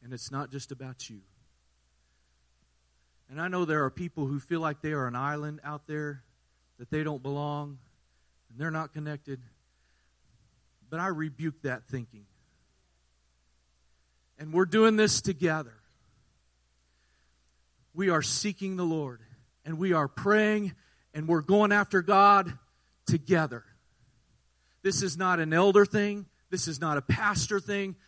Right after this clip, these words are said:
This is a new life thing. This is us together.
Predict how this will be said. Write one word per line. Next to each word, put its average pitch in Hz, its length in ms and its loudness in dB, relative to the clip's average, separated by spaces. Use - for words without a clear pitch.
This 196 220 -4
is 160 160 -4
a 160 120 -4
new 185 240 0
life 190 300 2
thing. 123 340 -4
This 208 240 2
is 185 140 -2
us 214 260 2
together. 175 540 -2